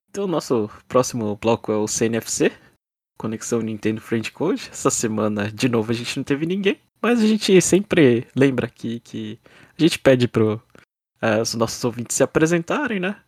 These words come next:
Manda lá, é, entra lá no site conexãonintendo ponto com ponto B R, ah, escreve lá seu nome, apelido, idade, lugar, o, e fala qual jogo ou série favorito que você gosta da Nintendo ou qualquer coisa do tipo, né?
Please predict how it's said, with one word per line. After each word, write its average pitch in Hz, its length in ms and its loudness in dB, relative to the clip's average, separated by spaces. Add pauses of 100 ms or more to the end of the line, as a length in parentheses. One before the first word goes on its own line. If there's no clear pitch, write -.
(120)
Manda 180 240 4
lá, 135 380 4 (100)
é, 127 260 -6
entra 139 300 -2
lá 123 120 2
no 120 100 -6
site 113 520 -4 (120)
conexãonintendo 120 800 -2
ponto 127 200 -6
com 127 140 -6
ponto - 260 -6
B 120 120 4
R, 208 340 6 (720)
ah, 113 840 0
escreve 117 360 0
lá 104 160 2
seu 98 280 -8
nome, 113 340 2
apelido, 107 720 0 (100)
idade, 113 580 2 (100)
lugar, 127 640 -2
o, 120 300 -2 (140)
e 135 180 4
fala 135 420 6 (500)
qual 131 200 4
jogo 120 380 0
ou 107 80 -4
série 113 300 -2
favorito 110 600 -4 (540)
que - 80 -20
você 113 260 -4
gosta 107 600 -6 (320)
da 135 120 4
Nintendo 135 480 2
ou 131 80 2
qualquer - 300 -4
coisa 101 220 -4
do 107 80 -16
tipo, - 340 -18
né? 113 120 -14